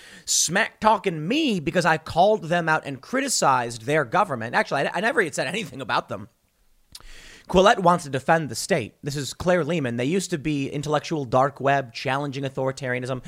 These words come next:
claiming they stand up for free thought, when in actuality, they defend the police state cracking down, putting the boot on people's necks, and they defend the camps that are being built in Australia with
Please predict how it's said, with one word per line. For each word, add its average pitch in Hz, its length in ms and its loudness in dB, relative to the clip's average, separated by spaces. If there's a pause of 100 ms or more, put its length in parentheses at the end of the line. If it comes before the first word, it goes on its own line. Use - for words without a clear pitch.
(140)
claiming 196 340 4
they 185 120 0
stand 180 260 0
up 170 100 -2
for 165 120 -6
free 160 280 -4
thought, 143 320 0
when 143 120 -4
in 151 60 -4
actuality, 160 560 -4 (340)
they 165 260 6
defend 160 640 0
the 143 100 -6
police 139 400 -2
state 135 320 -2
cracking 170 600 -2
down, 117 360 -4 (240)
putting 160 240 2
the 131 80 0
boot 180 460 2
on 156 240 0
people's 139 480 -4
necks, 110 480 -6 (320)
and 226 200 6
they 240 120 4
defend 208 680 0
the 170 140 -4
camps - 760 -4 (500)
that 156 160 4
are 165 100 6
being 220 420 -2
built 170 300 0
in 226 80 0
Australia 160 500 -2
with 165 200 -2